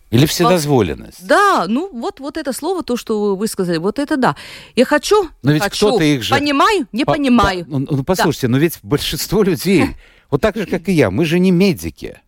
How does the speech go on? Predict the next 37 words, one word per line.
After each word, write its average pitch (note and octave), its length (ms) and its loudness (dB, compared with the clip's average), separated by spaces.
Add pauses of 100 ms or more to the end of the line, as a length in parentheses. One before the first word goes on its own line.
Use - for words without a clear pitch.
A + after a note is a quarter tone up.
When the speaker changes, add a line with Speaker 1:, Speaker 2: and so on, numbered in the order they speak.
(480)
Speaker 1:
И C#3 80 0
медики E3+ 540 2
не C3 300 -2
всегда C#3 360 0
дадут A#2 300 -4
правильный A2 380 2
ответ. G#2+ 280 -2 (360)
Ну, A#2 340 -2
если A2 160 -2
даже G#2+ 220 0
вот G#2+ 120 -6
говорить A2+ 320 0
по G#2 140 -2
поводу G#2 320 -2
вакцинации G#2 480 -2
против F2+ 320 -8
ковида, C3 420 2 (320)
до F2+ 260 -12
сегодняшнего F3 520 0
времени G2+ 300 0
много F#2+ 260 0
проблем E2+ 380 -2
тут. D2+ 180 -14 (380)
Э, F#2+ 280 2
и G#2 280 -2
ответы A2+ 580 0
не A2+ 160 2
на A2 140 2
все F#3 220 0
даны. G#2+ 340 0 (320)
Но C3+ 280 0
мама, C3+ 380 2
папа, C#3 580 -2 (240)
вот - 140 -10
они D3 140 2
где-то D3 260 -2
наслушались, C#3 880 -4